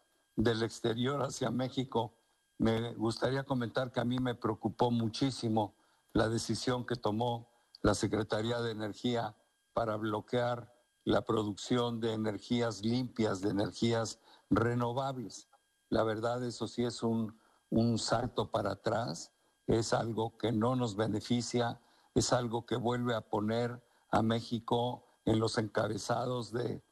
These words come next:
del mundo como un país que no cumple con sus compromisos.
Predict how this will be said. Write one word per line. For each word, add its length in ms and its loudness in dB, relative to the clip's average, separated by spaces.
del 240 4
mundo 500 0
como 360 0
un 200 -2
país 380 0
que 140 0
no 160 0
cumple 440 2
con 140 2
sus 240 -2
compromisos. 1040 0